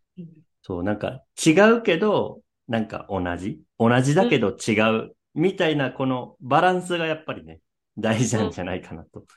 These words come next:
Speaker 2: 思います。
Speaker 1: うん。ですよね。
Speaker 2: はい。
Speaker 1: わ-、私の意見なんですけど、たまにこう、別の、例えば、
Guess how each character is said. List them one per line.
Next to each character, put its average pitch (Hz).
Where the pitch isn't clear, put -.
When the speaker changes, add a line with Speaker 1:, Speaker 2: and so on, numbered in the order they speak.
Speaker 2:
思 202
い 175
ま 185
す。 -
Speaker 1:
う -
ん。 -
で -
す -
よ -
ね。 -
Speaker 2:
は 190
い。 -
Speaker 1:
わ-、 262
私 381
の 214
意 247
見 285
な 285
ん 269
で 262
す 262
け 175
ど、 180
た 247
ま 277
に 269
こ 220
う、 208
別 240
の、 277
例 240
え 190
ば、 185